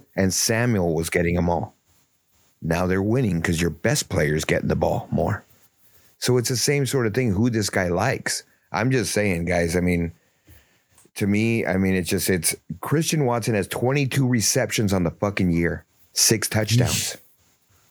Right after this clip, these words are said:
Speaker 1: He had five or six receptions in the last game to make the twenty-two.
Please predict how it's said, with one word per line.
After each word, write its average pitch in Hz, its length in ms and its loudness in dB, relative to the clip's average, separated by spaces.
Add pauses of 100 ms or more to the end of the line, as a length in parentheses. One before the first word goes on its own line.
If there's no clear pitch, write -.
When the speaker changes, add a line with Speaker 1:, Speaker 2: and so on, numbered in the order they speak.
(300)
Speaker 1:
He 98 200 2
had 104 180 0
five 120 340 0
or 127 80 0
six 110 400 -2
receptions 107 680 0
in 104 100 2
the 101 80 2
last 104 340 0
game 120 300 0
to 98 80 0
make 104 200 0
the 95 60 -2
twenty-two. 110 720 0